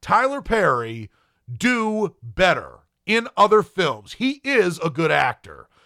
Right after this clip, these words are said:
Gone Girl, where he plays a Johnny Cochran-like lawyer, has been his best movie to date. He can do and has done so much better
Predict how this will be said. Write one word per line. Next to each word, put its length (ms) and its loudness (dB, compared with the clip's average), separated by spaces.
Gone 420 4
Girl, 440 2
where 140 0
he 40 -4
plays 520 -4
a 200 -2
Johnny 360 -2
Cochran-like 720 -4
lawyer, 580 -2
has 240 0
been 220 -4
his 180 0
best 500 -2
movie 380 -6
to 140 -8
date. 560 -6
He 240 -2
can 800 -4
do 520 -4
and 200 0
has 480 -2
done 500 -2
so 360 2
much 340 -2
better 540 2